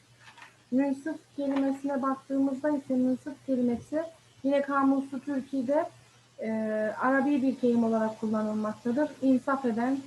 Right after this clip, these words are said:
sahibi insaf, insaflı, adil ve hakkaniyetten ayrılmayan, e, olarak zikredilmektedir. Devam eden, yani akabinde ziyaretkar kelimesi. Ziyaretkar kelimesini Kamus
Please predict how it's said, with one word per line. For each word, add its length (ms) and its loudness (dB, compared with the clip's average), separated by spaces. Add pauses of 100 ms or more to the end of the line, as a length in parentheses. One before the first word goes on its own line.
(260)
sahibi 480 4
insaf, 500 2 (140)
insaflı, 840 0
adil 500 4
ve 60 4
hakkaniyetten 960 2
ayrılmayan, 760 2 (320)
e, 60 -4 (400)
olarak 320 -2 (100)
zikredilmektedir. 920 -4 (420)
Devam 380 4
eden, 220 2
yani 320 0
akabinde 640 2 (420)
ziyaretkar 1000 4
kelimesi. 460 -2
Ziyaretkar 760 2
kelimesini 640 4 (480)
Kamus 260 4